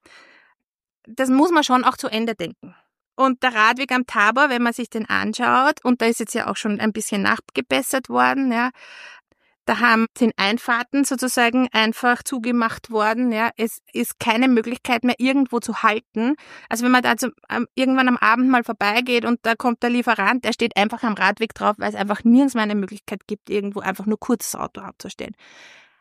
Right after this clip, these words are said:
Also diese komplette Verkehrsberuhigung ist ganz schwierig, ja. Und man muss sich's differenziert anschauen. Also das Superkretzel in, in dieser Blockvariante, Autos komplett draußen, ist, glaub ich, nicht die,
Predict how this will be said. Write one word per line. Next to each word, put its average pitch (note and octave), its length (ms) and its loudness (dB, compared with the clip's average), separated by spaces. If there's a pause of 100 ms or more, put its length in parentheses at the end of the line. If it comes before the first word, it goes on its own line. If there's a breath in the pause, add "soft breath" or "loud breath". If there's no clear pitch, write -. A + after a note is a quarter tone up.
(240 soft breath)
Also C4 300 2 (280)
diese C4+ 280 2 (100)
komplette C4 1040 0
Verkehrsberuhigung B3 1300 0
ist A#3 260 -4
ganz G3 200 -2
schwierig, - 480 -6 (140)
ja. A3 240 0 (540 loud breath)
Und A3+ 480 2 (280)
man A#3 140 6
muss B3+ 180 4
sich's B3 160 0
differenziert A3 680 0
anschauen. G#3+ 360 2
Also G#3 160 -2
das G#3+ 180 0
Superkretzel A#3+ 760 0 (420)
in, A#3+ 300 4
in A#3 180 4
dieser A#3 240 -2
Blockvariante, A3 1040 2
Autos G#3 300 0
komplett G#3 400 -2
draußen, G3 560 -2 (840 soft breath)
ist, - 300 -2
glaub G3+ 260 4
ich, G#3+ 160 -4
nicht - 480 -4
die, G3+ 360 -4